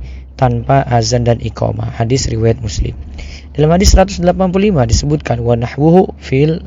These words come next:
muttafaq." Hadis serupa juga ada dalam riwayat Al-Bukhari dan Muslim. An Ibni Abbasin radhiyallahu anhuma wa ghairuhu, dari Ibnu Abbas radhiyallahu anhu dan dari yang lainnya. Faedah hadis, sholat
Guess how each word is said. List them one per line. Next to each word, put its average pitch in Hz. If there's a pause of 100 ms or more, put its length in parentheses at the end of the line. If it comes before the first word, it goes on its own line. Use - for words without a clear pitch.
(120)
muttafaq." 135 (320)
Hadis 135
serupa 139
juga 127
ada 143
dalam 127
riwayat 123
Al-Bukhari 127
dan 123
Muslim. 127 (480)
An 135
Ibni 123
Abbasin 123
radhiyallahu 117
anhuma 185
wa 117
ghairuhu, 117
dari 117
Ibnu 113
Abbas 123
radhiyallahu 120
anhu 151
dan 135 (400)
dari 117
yang 123
lainnya. 101 (500)
Faedah 214
hadis, 117
sholat 123